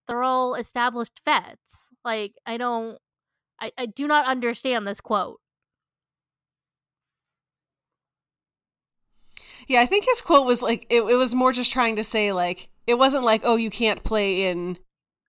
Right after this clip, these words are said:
Speaker 2: the," like, he clarified it a little bit in some of his comments after practice on Tu-,
Speaker 1: <laughs>
Speaker 2: today's Tuesday? Tuesday? Yeah. Um,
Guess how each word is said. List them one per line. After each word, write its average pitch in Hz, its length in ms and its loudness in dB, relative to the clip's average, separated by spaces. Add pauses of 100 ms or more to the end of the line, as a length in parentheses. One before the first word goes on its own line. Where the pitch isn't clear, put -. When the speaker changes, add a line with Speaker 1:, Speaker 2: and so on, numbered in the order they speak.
(100)
Speaker 2:
the," 170 280 -6
like, 202 260 -6 (420)
he 277 240 0
clarified 359 560 2
it 190 80 -6
a 196 80 -6
little 190 220 -4
bit 170 240 -6
in 180 140 -8
some 175 220 -6
of 175 80 -12
his 180 160 -8
comments 165 560 -4
after 160 340 -8
practice 156 760 -6
on 156 460 -6 (560)
Tu-, 180 300 -6
Speaker 1:
<laughs> - 200 -16
Speaker 2:
today's 180 340 -6
Tuesday? 254 680 -6
Tuesday? 233 500 -6
Yeah. 151 280 -6 (340)
Um, 151 460 -6